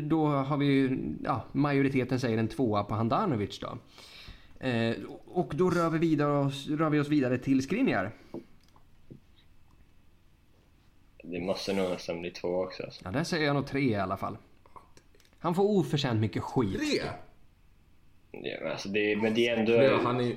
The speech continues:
Speaker 2: det är ändå godkänt, liksom. Alltså, så här, det är, visst, det är inte hans fel hundra procent att det har blivit som det har blivit. Men, eh,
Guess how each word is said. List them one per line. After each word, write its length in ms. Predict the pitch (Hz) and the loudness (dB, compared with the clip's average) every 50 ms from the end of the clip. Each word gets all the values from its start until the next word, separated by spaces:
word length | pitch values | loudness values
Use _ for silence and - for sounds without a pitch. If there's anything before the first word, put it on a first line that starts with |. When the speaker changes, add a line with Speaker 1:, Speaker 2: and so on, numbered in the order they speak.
| - - | -8 -8
Speaker 2:
det 240 | - 117 127 139 | -2 -2 0 0
är 80 | 139 139 | 2 2
ändå 240 | 131 123 117 110 127 | 2 2 2 4 4
godkänt, 420 | 127 120 - - - 135 123 107 - | 4 4 2 2 0 0 0 0 -2
liksom. 180 | 104 98 - 92 | -6 -4 -2 -2
Alltså, 120 | 110 - | -2 0
så 60 | - 120 | 0 0
här, 280 | 113 107 101 101 - - - _ - _ _ - | 2 2 0 -2 -2 -6 -18 _ -20 _ _ -14
det 180 | - 98 107 117 120 113 | -6 0 2 2 4 2
är, 120 | 110 98 | 2 0
visst, 260 | 101 117 123 120 - - | 0 -2 -2 -2 -2 0
det 60 | 120 | 2
är 40 | 117 | 2
inte 180 | 117 110 117 | 2 2 2
hans 600 | 107 117 120 117 113 104 95 - - - - - - - - - - | 2 2 2 2 0 0 -4 -6 -12 -14 -14 -16 -18 -20 -20 -10 -2
fel 360 | - 135 123 107 95 95 92 95 - | 0 0 2 2 2 0 0 -2 -6
hundra 280 | - - 117 107 104 95 | -6 -6 -4 -2 -2 -4
procent 360 | - - 117 113 98 90 - | -4 -4 -4 -4 -4 -4 -6
att 80 | 90 85 | -4 -4
det 60 | 92 | -4
har 80 | 90 | -4
blivit 240 | 90 98 95 92 - | -2 -4 -4 -6 -6
som 120 | - 95 95 | -6 -6 -4
det 60 | 92 | -4
har 80 | 92 | -4
blivit. 360 | 92 95 95 98 95 - - _ _ - - - - | -4 -4 -4 -4 -4 -8 -12 _ _ -20 -20 -16 -8
Men, 400 | - 98 98 95 95 95 92 92 | -4 -2 0 0 0 0 0 0
eh, 640 | 92 92 92 92 90 90 92 92 95 92 62 67 - | 0 0 0 0 0 0 0 0 -2 -4 -4 -6 -10